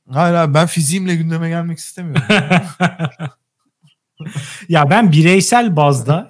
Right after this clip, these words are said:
Speaker 2: gerçekten ulaşılabilirlik kötü bir yanını göremiyorum. Ya şöyle söyleyeyim bak, son derece abartıya gidiyorum ama Matrix stili herkesin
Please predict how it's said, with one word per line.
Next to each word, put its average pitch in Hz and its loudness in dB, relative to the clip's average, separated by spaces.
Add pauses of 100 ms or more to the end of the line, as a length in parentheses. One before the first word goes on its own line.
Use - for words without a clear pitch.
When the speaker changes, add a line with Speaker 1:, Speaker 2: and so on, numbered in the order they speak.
Speaker 2:
gerçekten 147 -4
ulaşılabilirlik 160 -6 (300)
kötü 160 -2
bir 196 -2
yanını 185 0
göremiyorum. 151 0
Ya 156 2 (240)
şöyle 233 2
söyleyeyim 151 0
bak, 131 -2 (300)
son 220 0
derece 196 2
abartıya 165 0
gidiyorum 147 -4 (340)
ama 214 -2 (400)
Matrix 147 0
stili 143 -2 (360)
herkesin 196 0